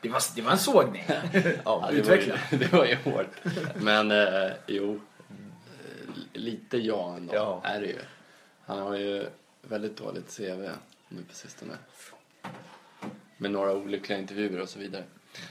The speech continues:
Speaker 3: Han skulle kunna ta över Swansea och säga att det är ett av Englands finaste lag.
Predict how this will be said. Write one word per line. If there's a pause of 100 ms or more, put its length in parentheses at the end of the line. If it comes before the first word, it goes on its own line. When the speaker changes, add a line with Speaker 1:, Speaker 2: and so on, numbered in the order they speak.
(100)
Speaker 3:
Han
skulle
kunna
ta
över
Swansea
och
säga
att
det (120)
är (140)
ett
av
Englands
finaste
lag.